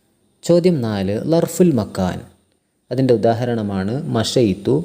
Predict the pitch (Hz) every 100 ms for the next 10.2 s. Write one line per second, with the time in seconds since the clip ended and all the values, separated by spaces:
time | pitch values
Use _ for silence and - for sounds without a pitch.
0 | - _ _ _ - 139 127 98 - 139
1 | 160 - 95 - 90 90 - _ _ _
2 | _ _ _ _ _ _ _ 131 120 127
3 | 151 113 104 98 - - _ _ _ _
4 | _ - 156 - 175 190 196 190 139 -
5 | 135 143 135 123 139 113 104 101 101 107
6 | 131 160 156 101 98 101 139 165 - 117
7 | 95 95 98 - - _ _ _ _ _
8 | _ _ _ _ _ _ _ _ _ -
9 | 113 110 110 101 101 104 107 104 101 110
10 | 147 110